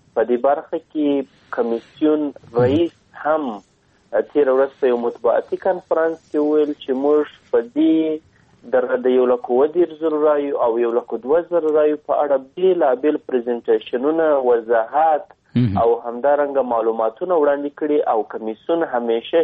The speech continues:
Speaker 1: حسابدهي ته نه یوازې یو ټاکنیز ټکټ، بلکې هر فرد ته د دې هیواد آماده دی
Speaker 2: اها.
Speaker 1: چې په دې برخه کې کاملاً عدالت تطبیق شوی دی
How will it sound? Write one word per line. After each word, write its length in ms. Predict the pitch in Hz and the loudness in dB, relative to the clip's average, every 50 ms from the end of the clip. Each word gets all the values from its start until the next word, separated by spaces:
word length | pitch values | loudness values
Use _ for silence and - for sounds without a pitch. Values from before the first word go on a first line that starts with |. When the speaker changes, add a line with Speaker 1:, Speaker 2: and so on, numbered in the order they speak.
| 151 143 | 2 0
Speaker 1:
حسابدهي 760 | 127 123 _ - 147 120 117 120 - 127 120 127 151 160 160 | -4 -4 _ -4 -4 -4 -4 -4 -2 -4 -2 2 0 0 0
ته 180 | 160 - 131 | 0 0 0
نه 160 | 123 135 160 185 | 0 2 2 2
یوازې 500 | 190 185 160 143 135 123 120 117 110 113 | 2 2 2 2 2 2 2 0 -2 -2
یو 160 | 113 110 110 | -2 -2 -2
ټاکنیز 520 | 107 - 120 113 - - 113 117 120 117 - - | -2 -2 -2 -2 0 0 -2 -2 -2 -8 -10 -12
ټکټ، 320 | - 117 _ - 160 160 160 - | -14 -10 _ -2 -2 -2 -2 -4
بلکې 480 | 127 123 120 117 117 _ - 120 110 101 _ _ _ _ - - | 0 0 0 0 -2 _ -4 -4 -4 -4 _ _ _ _ -14 -6
هر 220 | - 170 175 180 165 - _ | -2 0 0 0 -2 -4 _
فرد 220 | - 175 180 175 165 - - | -2 -2 -2 -2 -2 -6 -4
ته 60 | 135 | -4
د 200 | 123 117 113 113 | -2 -2 -4 -4
دې 120 | 120 117 113 110 | -6 -6 -6 -4
هیواد 280 | 110 110 120 131 131 127 - - - | -2 0 2 2 2 0 -2 -6 -6
آماده 440 | 117 117 107 110 104 101 107 127 135 | -6 -4 -2 -2 -2 -2 0 0 0
دی 200 | 120 113 107 127 170 - _ _ - - | 2 2 0 0 -2 -8 _ _ -8 -4
Speaker 2:
اها. 240 | 120 113 104 - 101 | -4 -4 -2 -4 -8
Speaker 1:
چې 180 | 90 - - - - | -10 -10 -12 -8 -4
په 60 | - 143 | -4 -2
دې 180 | 139 180 202 202 | 2 2 0 2
برخه 300 | 202 214 220 220 - 220 | 2 -2 -2 -2 -8 -10
کې 160 | - - 208 185 | -8 -10 -10 -10
کاملاً 580 | - - 151 127 123 135 147 147 139 127 107 101 - - | -6 -4 -2 -2 -2 0 -2 -2 0 -2 -4 -6 -6 -2
عدالت 520 | - 120 120 - 123 117 117 131 151 151 - | -2 0 0 2 0 2 2 0 -2 -2 -4
تطبیق 340 | - 190 180 180 - 190 - _ - | -10 -10 -10 -10 -14 -14 -14 _ -4
شوی 260 | - 196 190 190 190 185 | 0 2 4 4 2 2
دی 180 | 180 185 190 | 0 -2 -4